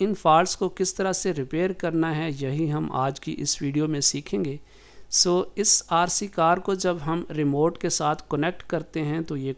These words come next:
कनेक्ट नहीं होती है और इस पर कोई भी फंक्शन वर्क नहीं करता है और ना ही इसके अंदर कोई लाइट on off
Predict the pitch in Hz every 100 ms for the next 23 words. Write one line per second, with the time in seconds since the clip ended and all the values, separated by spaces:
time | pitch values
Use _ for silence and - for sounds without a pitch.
0 | - 139 165 - 165 151 151 143 - 156
1 | 170 247 - - - - - 151 151 156
2 | - 185 - 196 185 - 170 185 190 185
3 | 160 156 - 170 123 139 160 - 131 139
4 | 165 160 156 - 156 147 160 - - -
5 | - - 160 143 147 165 170 202 180 -
6 | 190 160 170 170 - 165 131 135 151 170
7 | - 143 143 151 139 131 139